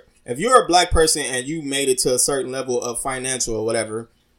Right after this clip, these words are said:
and what you're doing is literally going against black people, or you're not doing anything to help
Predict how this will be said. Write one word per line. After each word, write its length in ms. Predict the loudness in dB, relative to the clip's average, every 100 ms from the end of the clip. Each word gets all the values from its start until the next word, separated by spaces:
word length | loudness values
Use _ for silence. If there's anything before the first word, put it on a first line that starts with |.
| _
and 240 | -6 -4 0
what 220 | 0 0
you're 240 | 2 2
doing 380 | 2 2 2 2
is 160 | -2 -4
literally 480 | 0 4 4 2 0
going 320 | -4 -2 -2
against 400 | -2 -4 -4 -4
black 220 | -4 0
people, 340 | -2 -2 -6 4
or 320 | 8 8 6
you're 180 | 2 -2
not 300 | 2 2 0
doing 240 | -6 -4
anything 480 | -6 -6 -8 -12 -6
to 120 | -6
help 380 | -4 -4 -4